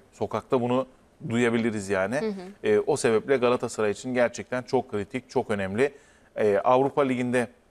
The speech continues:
Speaker 1: e, bu üç takım şampiyonluk parolasıyla çıkan üç takım Avrupa Ligi'nde de yoluna devam ediyor. Burada ilk sekize kalmak çok önemli. Bakıyorsunuz Avrupa Ligi lig aşamasında da Galatasaray beşinci sırada.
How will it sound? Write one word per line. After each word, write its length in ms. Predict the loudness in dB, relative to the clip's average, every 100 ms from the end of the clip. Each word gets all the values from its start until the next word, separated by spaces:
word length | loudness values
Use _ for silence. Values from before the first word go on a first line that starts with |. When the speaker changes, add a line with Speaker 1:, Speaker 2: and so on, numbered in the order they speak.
| _ _
Speaker 1:
e, 240 | -8 -4 -2
bu 140 | -2 -4
üç 140 | -8
takım 380 | -4 -2 -4 -8 _ _ _ _ _
şampiyonluk 600 | -2 -2 0 -4 -4 0
parolasıyla 500 | 0 0 -2 -2 -6
çıkan 260 | -4 -6 -6
üç 140 | -4
takım 260 | -4 -4 0
Avrupa 300 | 0 2 0
Ligi'nde 340 | 0 -2 -2
de 60 | -2
yoluna 300 | -2 -4 -2
devam 280 | 0 0 -2
ediyor. 320 | -2 2 0 -2 -20 -20 -16 2
Burada 420 | 4 6 4 2 -4
ilk 160 | -8 -4
sekize 360 | -6 -2 -4
kalmak 400 | 0 0 -2 -6
çok 220 | -2 0 2
önemli. 440 | 0 -2 -2 -4 -2
Bakıyorsunuz 560 | -4 -2 -4 -4 -8 0
Avrupa 340 | 2 2 0
Ligi 280 | -2 -2 -4
lig 160 | -4 -4
aşamasında 580 | -4 -4 -4 -2 2 2
da 60 |
Galatasaray 640 | 2 0 -2 -4 0 0 -2
beşinci 320 | -8 -10 -4
sırada. 400 | 2 4 2